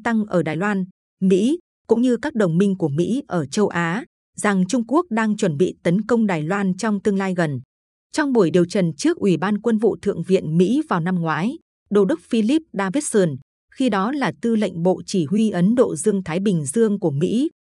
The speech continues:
cảnh báo rằng Bắc Kinh có thể tìm cách chiếm hòn đảo trong sáu năm tới. Thống nhất Đài Loan với Trung Quốc đại lục là yếu tố quan trọng trong giấc mơ Trung Hoa của Chủ tịch Trung Quốc Tập Cận Bình.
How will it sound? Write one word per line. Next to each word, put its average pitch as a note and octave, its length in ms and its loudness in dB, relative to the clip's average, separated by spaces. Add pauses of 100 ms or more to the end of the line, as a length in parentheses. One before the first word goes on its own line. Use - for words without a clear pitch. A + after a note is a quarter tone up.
(120)
cảnh E3+ 260 -2
báo D#3 240 -2
rằng F3+ 360 -2
Bắc C4+ 200 0
Kinh G#3+ 220 0
có C4 120 -6
thể G#3 240 0
tìm F3 140 2 (100)
cách D#4 220 -2
chiếm G#3 280 2
hòn F#3 260 -2
đảo D3+ 280 -2
trong G#3+ 220 0
sáu F#3 220 -2
năm G#3+ 160 2
tới. F3+ 340 2 (500)
Thống G3+ 180 4
nhất F4+ 140 0
Đài F#3+ 180 0
Loan G#3 260 -2
với F3+ 180 2
Trung G#3+ 220 -2
Quốc E4 240 -2
đại - 180 -4
lục E3 240 -2 (300)
là F#3 160 -2
yếu F3 260 2
tố F#3 120 2
quan G#3 240 -4
trọng G#3+ 320 -6
trong G#3 220 -2
giấc D#4+ 200 -4
mơ A3 260 4
Trung G#3+ 180 -2
Hoa G#3+ 340 -4
của D#3 200 0
Chủ E3+ 180 -2
tịch E3+ 160 0
Trung F#3+ 220 0
Quốc D#4+ 200 -2
Tập E3+ 100 0 (100)
Cận F3 200 -2
Bình. C#3+ 260 0